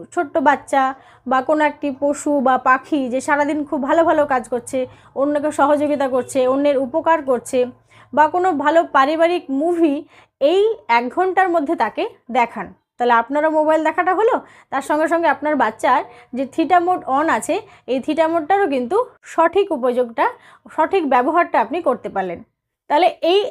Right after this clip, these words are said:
এক ঘন্টাতে আপনি বাচ্চাকে এই যে বিষয়গুলো দেখালেন, যেটা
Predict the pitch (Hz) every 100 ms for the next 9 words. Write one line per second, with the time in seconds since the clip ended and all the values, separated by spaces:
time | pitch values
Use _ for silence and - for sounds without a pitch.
0 | 262 269 269 392 415 370 254 240 - 226
1 | 294 339 269 233 294 294 339 277 339 370
2 | 349 359 392 370 370 226 - 339 262 330
3 | - _ - 247